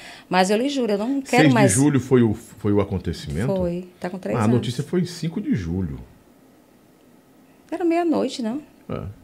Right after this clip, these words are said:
Speaker 2: sim.
Speaker 1: Era seis, então pra mim meia-noite
Speaker 2: Uhum.
Speaker 1: já é. E, resumindo, aí a gente fica sem saber exatamente como é que está o processo.
Speaker 2: Uhum.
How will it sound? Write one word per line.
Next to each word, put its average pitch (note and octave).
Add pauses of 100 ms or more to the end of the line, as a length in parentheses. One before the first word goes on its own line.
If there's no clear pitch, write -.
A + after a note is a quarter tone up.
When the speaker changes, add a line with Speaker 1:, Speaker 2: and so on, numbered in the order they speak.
(340)
Speaker 2:
sim. C#3+
Speaker 1:
Era F#3+
seis, G3+
então F#3
pra G3
mim G3+
meia-noite A#3
Speaker 2:
Uhum. B3
Speaker 1:
já C4+
é. C#4+ (920)
E, G3+ (500)
resumindo, G#3+
aí A3+
a D4+
gente D4+
fica C4+
sem A#3+
saber F#3
exatamente F3+
como F3
é E3
que -
está E3+
o D#3+
processo. F#3 (300)
Speaker 2:
Uhum. C#2